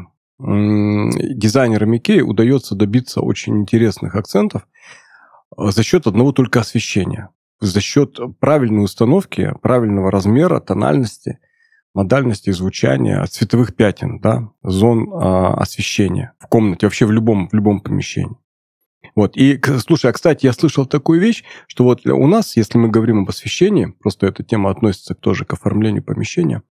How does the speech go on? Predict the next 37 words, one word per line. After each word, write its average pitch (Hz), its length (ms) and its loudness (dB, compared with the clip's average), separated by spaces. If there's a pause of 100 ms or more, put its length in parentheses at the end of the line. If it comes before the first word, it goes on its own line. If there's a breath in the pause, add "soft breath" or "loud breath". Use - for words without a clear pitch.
(440)
вот, 104 180 2
а 101 40 4
мы 113 100 2
щас - 180 -8
говорим 104 340 2
о - 40 -2
тех - 200 -2
приятных 92 480 2
вещах, 92 320 -4
которые 98 360 -2
ждут 90 220 -4
хозяина 90 500 0
квартиры, 104 480 -2 (680 loud breath)
о 101 180 2
которых 117 380 2
надо 117 200 2
думать 113 260 2
еще - 180 0
до 139 180 4
того, 101 260 2
как - 180 -4
ремонт 104 280 0
начался, 139 500 0
но 98 140 2
которые 101 420 2
вот 92 180 0
ждут 127 220 0
своего 98 220 -2
практического - 640 -4
воплощения 107 440 0
после - 340 -4
того, 92 220 -2
как - 160 -12
все 101 180 0
эти - 260 -6
стяжки, 95 800 -2
штукатурки, 92 960 0